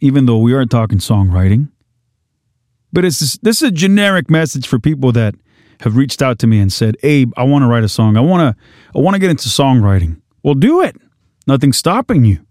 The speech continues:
Nothing's stopping anybody from doing anything that you wanna accomplish but yourself. You know, sometimes you wake up, an example.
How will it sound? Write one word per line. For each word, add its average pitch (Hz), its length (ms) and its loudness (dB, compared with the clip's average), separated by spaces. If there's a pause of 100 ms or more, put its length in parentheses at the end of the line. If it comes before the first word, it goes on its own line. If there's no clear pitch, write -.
(680)
Nothing's - 260 0
stopping 202 380 -2
anybody 180 480 0
from 143 200 0
doing 160 400 2
anything 151 500 2
that 107 80 2
you 113 140 2
wanna 120 180 2
accomplish 120 560 -2 (180)
but 302 160 -4
yourself. 254 580 -2 (1120)
You 151 120 0
know, 160 240 0 (140)
sometimes 151 440 0
you 143 80 4
wake 156 280 0
up, 156 160 -2 (440)
an 123 140 2
example. 120 480 0